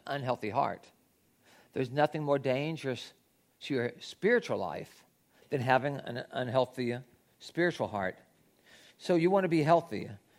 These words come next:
And if you, and if your heart isn't healthy, you wanna see it. The, the Bible describes in several, several different points an unhealthy heart.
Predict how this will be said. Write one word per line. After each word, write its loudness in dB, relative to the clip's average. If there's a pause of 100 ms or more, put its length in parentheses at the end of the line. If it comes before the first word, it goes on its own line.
And -2
if -4
you, 2
and 0
if -6
your 2
heart 0
isn't 0
healthy, 0 (420)
you 0
wanna 2
see 2
it. -8 (800)
The, 4 (320)
the 0
Bible 6
describes 4
in -2
several, 2
several 2
different 0
points -2 (720)
an 2
unhealthy 4
heart. 2